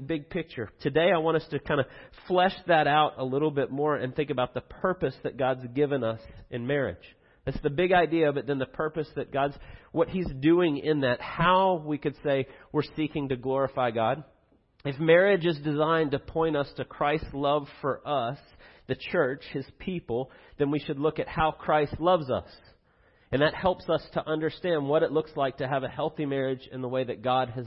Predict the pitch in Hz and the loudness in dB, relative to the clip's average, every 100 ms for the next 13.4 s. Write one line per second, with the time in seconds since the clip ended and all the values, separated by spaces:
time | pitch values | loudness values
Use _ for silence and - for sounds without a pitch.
0 | 117 120 113 123 123 120 - - 143 170 | -10 -8 -4 -4 -4 -6 -8 -10 -4 -4
1 | 98 - - - - 196 170 180 220 - | -6 -10 -20 -20 -6 0 2 4 2 2
2 | 214 202 139 139 - 139 127 120 139 - | -2 0 -2 -4 -2 2 2 0 -4 -6
3 | 165 156 139 147 165 165 151 139 - 165 | 0 0 2 -2 -2 -2 0 0 -2 -6
4 | 151 139 135 143 127 139 147 170 170 - | -4 -4 -2 -2 0 2 2 2 -2 -8
5 | - - 143 143 156 - - 147 151 - | -16 -4 0 0 0 -6 -6 -2 -2 -4
6 | - 135 135 131 117 117 156 - - - | -8 -4 -2 -2 -2 -4 -6 -14 -20 -8
7 | - 131 139 - 160 160 135 123 160 156 | -6 -4 -6 0 2 2 -2 -2 -4 -2
8 | 160 147 - 139 139 139 139 127 120 - | -4 -6 -8 -10 -2 0 0 -2 -4 -4
9 | 123 - - - 127 123 139 139 - 139 | -4 -4 -20 -8 -6 -2 -2 -2 -2 -6
10 | - - - 165 160 151 147 143 143 127 | -6 -12 -2 0 0 -2 -4 -2 -2 -2
11 | 127 - 151 135 - 131 117 123 123 - | -8 -6 -4 -4 0 -2 -2 -6 -8 -6
12 | 143 131 127 127 123 113 131 135 127 127 | -6 -4 -6 -6 -6 -4 -2 0 0 -2
13 | 123 110 104 117 | -2 -2 -2 -4